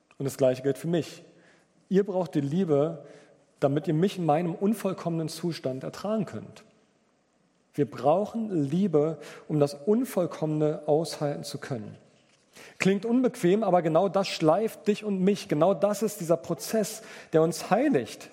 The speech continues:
der uns in eine ehrliche Demut hineinführt, in die Bereitschaft und die Fähigkeit, um Vergebung bitten zu können, wenn wir schuldig geworden sind. Diese Liebe macht uns fähig, Vergebung zu gewähren.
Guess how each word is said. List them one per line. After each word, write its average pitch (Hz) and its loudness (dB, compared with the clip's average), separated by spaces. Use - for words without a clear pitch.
der 147 4
uns 160 0
in 190 -2
eine 170 2
ehrliche 202 2
Demut 214 0
hineinführt, 139 0
in 170 0
die 160 2
Bereitschaft 175 0
und 175 -6
die 160 0
Fähigkeit, 190 -2
um 170 -4
Vergebung 147 -2
bitten 131 -4
zu 135 -4
können, 160 -2
wenn 156 2
wir 185 2
schuldig 170 -4
geworden 151 -2
sind. 143 -4
Diese 156 4
Liebe 208 2
macht 165 0
uns 151 -6
fähig, 208 0
Vergebung 185 0
zu - -8
gewähren. 160 -2